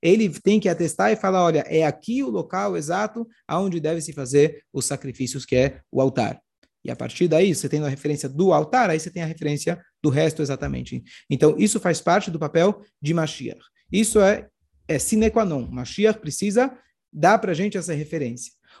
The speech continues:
Como na prática ele vai construir, aí existe, então, é baseado em dois psukim difer-, diferentes, eu vi recentemente, esqueci de cabeça agora, que então um faz alusão que o Beit HaMikdash vai vir pronto dos céus, e outro que nós iremos construir. Então essa é uma machloket famosa,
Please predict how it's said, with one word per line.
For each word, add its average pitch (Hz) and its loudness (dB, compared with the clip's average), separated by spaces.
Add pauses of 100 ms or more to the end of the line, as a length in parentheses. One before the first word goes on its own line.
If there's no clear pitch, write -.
(180)
Como 262 6
na 170 2
prática 185 2
ele 147 0
vai 143 2
construir, 202 0
aí 160 2
existe, 185 -4
então, 175 -2
é 165 -4
baseado 160 0
em 160 -6
dois 180 0
psukim 160 -8
difer-, 139 -4
diferentes, 135 -4
eu 151 -2
vi 165 -4
recentemente, 139 -6
esqueci 135 -6
de 127 -12
cabeça 127 0
agora, 131 -2 (340)
que - -6
então 190 2
um 226 6
faz 185 4
alusão 156 2
que 165 0
o - -4
Beit 151 0
HaMikdash 139 -4
vai 127 -8
vir 139 -6
pronto 147 0
dos 123 -10
céus, 220 0 (280)
e 160 4
outro 190 2
que 202 -8
nós 180 -2
iremos 156 -4
construir. 151 -2 (300)
Então 151 0
essa 165 2
é 165 -2
uma 156 -2
machloket 151 0
famosa, 139 -2